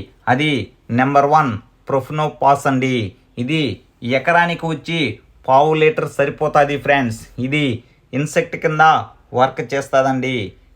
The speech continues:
ఇంకా మేజర్ పాయింట్ జింక్ కంటెంట్ అండి. ఇది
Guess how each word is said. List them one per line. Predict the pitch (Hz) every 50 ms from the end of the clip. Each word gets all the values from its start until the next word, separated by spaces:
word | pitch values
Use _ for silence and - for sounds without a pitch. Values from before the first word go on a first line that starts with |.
| - 127
ఇంకా | 123 - 151 151 151 123 98 - - - - 127 127
మేజర్ | 135 151 160 147 156 160 - - 151
పాయింట్ | 151 156 156 143 131 113 113 - - 123 123 113
జింక్ | 127 156 170 160 - - _ -
కంటెంట్ | 139 143 139 135 151 151 147 139 135
అండి. | 131 127 131 135 131 117 98 85 - _ _ _ _ - 127
ఇది | 143 156 156